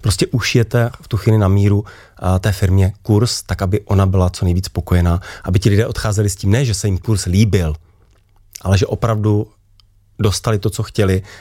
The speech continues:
mohou to využít a, a dává to v tu chvíli, to dává opravdu ten smysl. Čili ta metodika, opravdu, že dokáží, eh, našít to na míru vám, dokáží to sp-, dokáží to vytvořit tak, abyste byli spokojení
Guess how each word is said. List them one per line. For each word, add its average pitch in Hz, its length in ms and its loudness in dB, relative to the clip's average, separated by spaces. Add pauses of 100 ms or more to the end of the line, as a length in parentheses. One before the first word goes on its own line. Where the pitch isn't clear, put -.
(180)
mohou 113 300 4
to 107 140 -4
využít 82 540 -4 (100)
a, 87 320 2
a 85 320 0
dává 87 280 2
to 95 80 -4
v - 80 -6
tu 120 100 0
chvíli, 90 240 0
to - 80 -4
dává 87 200 0
opravdu 87 280 -4
ten 85 120 0
smysl. - 320 -6 (380)
Čili 123 320 0 (200)
ta 101 100 -2
metodika, 170 480 -2 (600)
opravdu, 120 240 -2
že 110 100 2
dokáží, 139 640 0
eh, 117 140 -4
našít 113 380 0
to 120 120 -2
na 113 100 2
míru 110 240 2
vám, 98 320 2
dokáží 101 380 0
to 104 100 -2
sp-, - 140 -8 (100)
dokáží 98 440 0
to 98 180 0
vytvořit 95 380 0
tak, 95 140 -2
abyste 95 280 -2
byli 95 120 2
spokojení 92 580 0